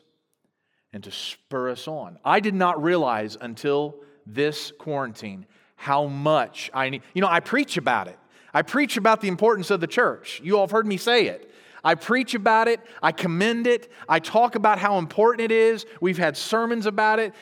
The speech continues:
In fact, my very first sermon series at this church was about how important the church is. And honest to goodness, I believed it.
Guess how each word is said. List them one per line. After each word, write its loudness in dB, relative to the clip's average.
In -4
fact, 0
my 2
very 2
first 0
sermon 2
series 2
at 2
this -2
church -2
was 4
about 2
how 0
important 2
the 0
church 0
is. -2
And 0
honest 2
to -2
goodness, 0
I 4
believed 2
it. -10